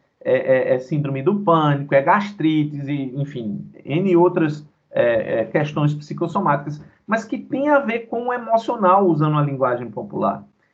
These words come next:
E, e, e é interessante, né, porque no popular as pessoas acham que nós somos seres de razão, né? Que é isso, rapaz, né? Deixa de coisa, pense positivo,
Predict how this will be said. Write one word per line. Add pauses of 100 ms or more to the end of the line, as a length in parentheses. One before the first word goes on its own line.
(240)
E,
e, (140)
e
é
interessante,
né,
porque (800)
no
popular
as
pessoas
acham (380)
que
nós
somos
seres
de
razão, (100)
né?
Que
é
isso,
rapaz, (360)
né? (220)
Deixa
de
coisa,
pense
positivo,